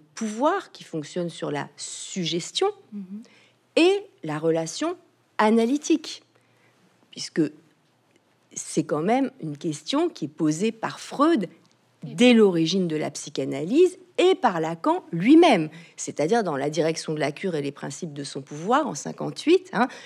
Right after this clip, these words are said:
Speaker 1: Lacan ne cesse de revenir sur le fait que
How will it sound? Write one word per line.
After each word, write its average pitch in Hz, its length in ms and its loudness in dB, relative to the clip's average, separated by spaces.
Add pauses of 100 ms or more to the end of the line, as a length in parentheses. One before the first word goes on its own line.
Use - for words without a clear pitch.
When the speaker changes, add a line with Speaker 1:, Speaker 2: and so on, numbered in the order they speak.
(120)
Speaker 1:
Lacan 160 420 0
ne 190 140 2
cesse 247 400 0
de 165 100 -6
revenir 165 720 -2
sur - 260 -8
le 151 140 -4
fait 339 300 -2
que 349 320 0